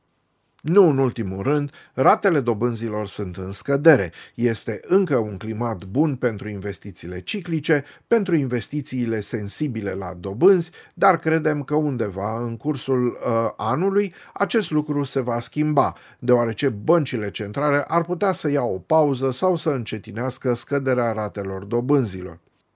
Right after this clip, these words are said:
În acel moment, investitorii este posibil să se uite mai mult la temele structurale.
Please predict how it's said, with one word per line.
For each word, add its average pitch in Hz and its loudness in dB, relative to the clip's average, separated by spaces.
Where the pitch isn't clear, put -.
În 113 -6
acel 175 4
moment, 120 -4
investitorii 147 2
este 139 -2
posibil 117 -4
să 110 -10
se 107 -8
uite 123 -2
mai 127 -2
mult 147 0
la 98 -6
temele 101 -4
structurale. 110 -2